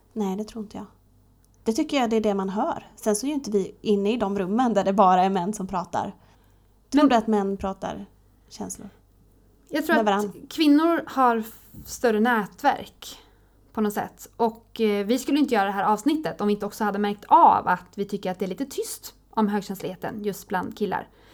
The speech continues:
Speaker 2: Men nu har vi ju några exempel på killar som har varit med och kommenterat och vi tackar för det.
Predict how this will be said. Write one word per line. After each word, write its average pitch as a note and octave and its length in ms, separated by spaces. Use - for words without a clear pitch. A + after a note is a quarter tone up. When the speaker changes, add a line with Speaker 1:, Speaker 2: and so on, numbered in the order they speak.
Speaker 2:
Men C#4+ 120
nu E4+ 60
har E4 180
vi C4+ 80
ju B3+ 80
några D4+ 300
exempel G3+ 460
på - 160
killar F#3+ 220
som G3 140
har F#3+ 80
varit G3 140
med F#3 80
och F#3+ 60
kommenterat C4+ 680
och G#3 160
vi G#3+ 60
tackar G#3+ 260
för G3 80
det. C4 340